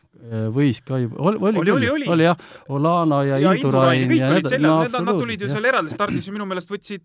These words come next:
Speaker 2: kas mitte lausa kaks medalit, aga nad
Speaker 1: Kolumbia
Speaker 2: ju, jaa,
Speaker 1: M M-il nad võtsid
Speaker 2: puhta
Speaker 1: üldse
Speaker 2: töö
Speaker 1: puhta
Speaker 2: tegid.
Speaker 1: töö.
Speaker 2: Jaa,
Speaker 1: Jah,
Speaker 2: jaa,
Speaker 1: seal nad
Speaker 2: jaa.
Speaker 1: panid ja üksteise alla, üks pani eraldi
Speaker 2: Just.
Speaker 1: stardi, teine pani grupisõidu kinni, eks ole, et, et no täiesti arusaamatu ja lõpuks ei toodudki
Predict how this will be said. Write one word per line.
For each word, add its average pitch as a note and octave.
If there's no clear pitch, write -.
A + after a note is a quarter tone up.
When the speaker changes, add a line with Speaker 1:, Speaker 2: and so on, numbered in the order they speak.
Speaker 2:
kas F#3+
mitte G#3
lausa G#3
kaks F#3+
medalit, C3+
aga C#3+
nad D3+
Speaker 1:
Kolumbia D#3+
Speaker 2:
ju, D4
jaa, D4
Speaker 1:
M D#3
M-il C#3+
nad C#3+
võtsid D#3+
Speaker 2:
puhta A3+
Speaker 1:
üldse C3
Speaker 2:
töö D#3+
Speaker 1:
puhta F3+
Speaker 2:
tegid. B2
Speaker 1:
töö. A#2
Speaker 2:
Jaa, A2+
Speaker 1:
Jah, B2+
Speaker 2:
jaa, F#3+
Speaker 1:
seal F3
nad D3+
Speaker 2:
jaa. -
Speaker 1:
panid D#3+
ja E3+
üksteise D#3
alla, D3+
üks C#3+
pani D3+
eraldi D3
Speaker 2:
Just. D3
Speaker 1:
stardi, C3+
teine C#3
pani C3
grupisõidu A2+
kinni, A2
eks -
ole, A#2
et, B2
et B2+
no D3
täiesti F#3
arusaamatu E3+
ja C#3+
lõpuks G3
ei F3+
toodudki G3+